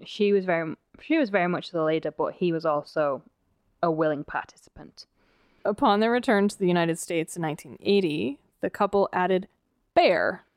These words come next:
Speaker 2: to their names and were henceforth known as Michael Bear Carson and Susan Bear Carson, uh,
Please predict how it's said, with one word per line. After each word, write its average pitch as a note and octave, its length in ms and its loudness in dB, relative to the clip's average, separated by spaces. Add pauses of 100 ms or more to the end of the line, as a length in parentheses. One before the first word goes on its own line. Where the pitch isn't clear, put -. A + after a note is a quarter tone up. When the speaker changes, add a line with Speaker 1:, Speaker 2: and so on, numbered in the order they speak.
(180)
Speaker 2:
to G3 140 -4
their E3+ 180 0
names E3 520 -2 (120)
and G3 120 0
were G#3 140 2
henceforth A#3 1040 0
known G3 400 2
as E3+ 300 -2 (380)
Michael A#3 400 0
Bear G#3 340 2
Carson G3+ 640 0
and F#3 240 0
Susan F#3 440 -2
Bear D3+ 220 -2
Carson, - 580 -10 (920)
uh, F3 380 0